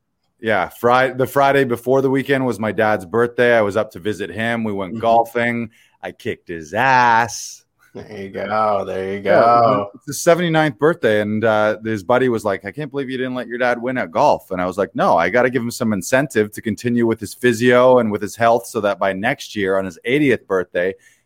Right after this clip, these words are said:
Speaker 1: maybe he'll have a chance." But we were actually, we, we were tied. We were tied at, after eight holes. We just played nine, and, uh, and then I beat him by a couple strokes on the ninth.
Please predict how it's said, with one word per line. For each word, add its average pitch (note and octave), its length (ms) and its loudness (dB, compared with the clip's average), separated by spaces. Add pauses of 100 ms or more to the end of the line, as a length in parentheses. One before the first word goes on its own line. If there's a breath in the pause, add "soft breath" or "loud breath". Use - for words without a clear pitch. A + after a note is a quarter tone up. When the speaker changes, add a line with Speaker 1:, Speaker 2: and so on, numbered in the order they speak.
(140)
Speaker 1:
maybe A#2 280 2
he'll A2 140 4
have G#2+ 140 2
a G#2+ 40 -2
chance." G#2+ 640 -6
But D#2+ 160 -8 (300 loud breath)
we A#2 80 -2
were C3+ 60 4
actually, D3 320 2 (120)
we, B2+ 120 -2 (200)
we C3+ 140 0
were C3+ 100 2
tied. C#3 440 2 (560 soft breath)
We B2 100 0
were C3 60 2
tied D3 320 2
at, - 220 -4
after C3 320 -4
eight C3+ 200 -2
holes. A#2+ 500 -2
We A2 100 -6
just - 200 -10
played A#2+ 200 0
nine, G2+ 440 -4 (320)
and, G#2 320 -8 (100)
uh, G2+ 460 2
and A2 80 -6
then A2 80 -2
I G#2+ 80 0
beat G#2+ 160 -2
him G2 80 -6
by F#2+ 100 0
a F#2 60 -4
couple - 240 -8
strokes F2+ 400 -6
on F2 80 -8
the E2+ 60 -8
ninth. D#2+ 280 -10